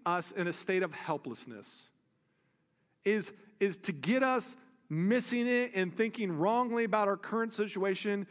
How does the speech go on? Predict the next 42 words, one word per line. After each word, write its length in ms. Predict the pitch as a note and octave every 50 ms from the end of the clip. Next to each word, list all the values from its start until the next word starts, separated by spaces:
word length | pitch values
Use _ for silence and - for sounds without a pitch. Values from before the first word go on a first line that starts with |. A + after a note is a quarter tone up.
| - - - - -
and 280 | F#3+ G3 E3+ D#3 C3+
wrongly 440 | E3 G3+ A3 B3+ B3+ A#3 A#3+ A#3+ A3+
about 220 | A3 G3 A3 G#3+ G3+
the 80 | G3
future. 640 | E3 - G#3 A3 A3+ A3 A#3 B3+ A#3+ B3+ B3 A3 - - - - _ _ _
One 220 | - C3+ E3 A3 A#3+
of 100 | A#3 G3
the 80 | G3
things 280 | F3+ - A3 A3 G3+ F3
that 100 | F3 D3+
Satan 480 | - - - G3 G#3+ C4 B3 A#3+ A3+ G#3+
will 80 | G3
do, 340 | D#3 C#3+ F#3 F#3+ F#3 F#3 F#3+
and 100 | F#3 F3
it, 220 | F3 E3+ E3+ -
it's 460 | F3+ F3 F3 F3 E3+ E3+ E3 D3 - -
a 60 | D#3
little 260 | D3 C#3+ F3 G#3+ B3
bit 120 | G#3+ C4
of 100 | C4 A#3+
a 60 | C#4 G#3+
twist, 520 | - - G#3+ F#3 D#3+ D3+ D3+ - - - - - - _ _
but 220 | - G3 A3 G#3 F#3+
he'll 220 | D#3+ F#3+ G#3 F#3+
have 180 | F3 F#3+ F#3+ G3
us 140 | F#3 -
just 280 | E3+ D3 F3 F#3+ D3 -
look 320 | C#3+ D3 E3+ D3 D3 D3+
back 300 | G#3 G3+ G#3+ A3 A3 - - -
and 120 | E3+ E3+ E3+
only 260 | E3+ F#3+ G#3 G#3+ A3
remember 400 | A3 G#3 G3+ F#3+ F#3+ F#3 F3+ F#3
the 80 | F3 E3
good 180 | D3+ D#3+ D#3+ C#3+
old 180 | C#3 C3 B2+
days. 460 | C3 A#2 A2 G#2 G#2 - - - - - _ _ _ _ _ _ _ _ _ _ _ _ _ _ _ _ _ _ _ _ _ _ _ _ _ _ _ _ _ _ _ _ _
And 100 | D#3 D#3+
if 140 | F3 D3 C#3+
we 260 | D3+ F#3 F#3 F#3 F3+ - -
live 420 | C#3+ C3 C3 D3 G3+ C4+ D4 B3
in 180 | G#3 F3+ D3+ C#3+
that, 280 | C3+ B2+ A#2+ A2+ A2+